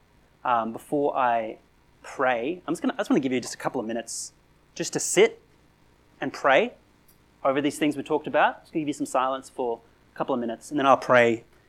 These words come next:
and then we'll return to worship. Um, but just spend the ne-, the next few fin-, few minutes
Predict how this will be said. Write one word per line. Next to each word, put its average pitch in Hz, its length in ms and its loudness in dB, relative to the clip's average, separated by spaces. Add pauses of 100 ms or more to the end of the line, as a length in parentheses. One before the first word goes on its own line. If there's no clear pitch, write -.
(160)
and 120 180 0
then 117 140 2
we'll 113 320 2
return 110 480 -2
to - 120 -8
worship. 104 440 -6 (760)
Um, 104 200 -8
but - 200 -14
just 202 100 -2
spend 202 200 4
the 170 40 6
ne-, 165 100 6
the 151 120 0
next 151 180 0
few 147 100 -2
fin-, - 280 -6 (300)
few 139 120 0
minutes - 440 -6